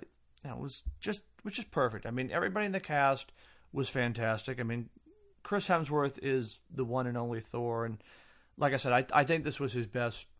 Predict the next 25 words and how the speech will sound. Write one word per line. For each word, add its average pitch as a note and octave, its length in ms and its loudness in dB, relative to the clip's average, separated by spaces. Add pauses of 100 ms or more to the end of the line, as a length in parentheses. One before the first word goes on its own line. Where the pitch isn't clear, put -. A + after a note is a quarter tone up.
(100)
performance, A#2 800 -6
uh, A2+ 260 -6
in A#2 120 -6
the G#2 100 -6
role A2 440 -2
in A#2 160 -6
all A2+ 260 0
the A2+ 80 -4
movies A2+ 300 -6
he's A2+ 140 -8
done. A2 200 -6
I G#2+ 40 -6
really B2+ 340 -2 (380)
felt A#2+ 320 2
like, A2 240 -4 (100)
you - 120 -8
know, A2+ 100 -4
he A2 120 -8
balanced B2 480 2
the A#2+ 80 -6
comedy, E3 520 2
he B2 140 -4
balanced A#2 420 -2
the B2+ 60 -8
seriousness, B2+ 840 -2